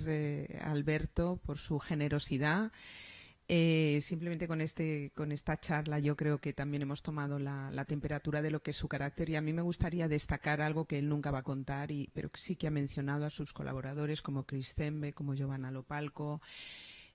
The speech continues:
eh, Roque Spinet también es un autor que, que ha estado trabajando contigo y, y que es gente, mm,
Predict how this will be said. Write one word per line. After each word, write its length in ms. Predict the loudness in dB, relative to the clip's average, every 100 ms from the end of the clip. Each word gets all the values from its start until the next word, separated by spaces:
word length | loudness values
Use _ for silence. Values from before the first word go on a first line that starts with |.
| -2
eh, 340 | 2 4 4
Roque 340 | 4 4 2 -2
Spinet 540 | -6 -4 -2 -2 -4
también 480 | -4 -4 -4 -4 -4
es 160 | -6 -6
un 80 | -6
autor 360 | -6 -6 -6
que, 480 | -4 -6 -4 -6 -8
que 120 | -6 -6
ha 40 |
estado 340 | -4 -2 -2
trabajando 1040 | -2 -4 -4 -6 -4 -2 -2 -2 -2 -4 -4
contigo 680 | -2 0 0 0 0 -2 -6 -12 -16 -16 -18 -8
y, 580 | 0 4 4 4 4 2 0
y 100 | 0
que 100 | 4
es 180 | 4 4
gente, 720 | 4 4 4 0 -2 -2 -4 -8
mm, 300 | -8 -8 -6